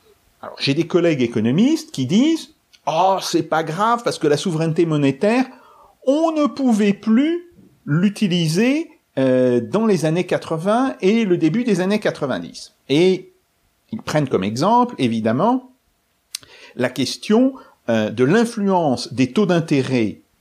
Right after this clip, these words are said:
euh, de l'Allemagne sur les taux d'intérêt français. Ben oui, sauf que, euh, si on est dans cette situation d'influence, c'est bien parce que le gouvernement français s'est refusé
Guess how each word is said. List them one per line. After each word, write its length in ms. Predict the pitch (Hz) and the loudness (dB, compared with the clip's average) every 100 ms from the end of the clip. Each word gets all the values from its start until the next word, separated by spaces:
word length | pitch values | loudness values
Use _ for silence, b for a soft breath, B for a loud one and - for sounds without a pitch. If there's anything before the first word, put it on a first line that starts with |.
| - | -16
euh, 120 | 85 | -10
de 100 | 87 | -4
l'Allemagne 720 | 95 110 156 208 262 294 269 - | 0 0 2 0 0 -2 -8 -10
sur 440 | - - - 262 226 | -14 -6 0 2 2
les 120 | 156 | 2
taux 140 | 220 | 0
d'intérêt 340 | 190 156 151 190 | 0 0 0 -2
français. 420 | - - - - _ _ _ _ _ - | -4 -8 -10 -14 _ _ _ _ _ -14
Ben 80 | - 165 | -8 -6
oui, 180 | 170 - _ b b | -6 -10 _ b b
sauf 380 | - - 139 - | -8 -2 -2 -2
que, 300 | - 131 113 B B _ - | -2 0 0 B B _ -4
euh, 280 | 113 104 104 | 0 0 0
si 380 | - - - 196 | -2 -2 0 2
on 200 | 151 135 | 4 4
est 100 | 143 | 2
dans 140 | 117 104 | 0 -2
cette 180 | 127 | -2
situation 400 | 120 110 113 110 | -4 -4 -4 -4
d'influence, 440 | 101 87 160 269 262 | -6 -4 -2 -2 0
c'est 100 | 135 | -2
bien 180 | 147 160 | -2 -4
parce 220 | - - | -4 -4
que 80 | 131 | -2
le 140 | 107 | 0
gouvernement 440 | 135 143 117 98 | 0 0 0 -2
français 320 | - - 294 294 B B | -4 -2 -2 -2 B B
s'est 280 | - - 240 | -4 0 2
refusé 640 | 180 - 135 160 311 349 | 0 -2 -4 0 0 -2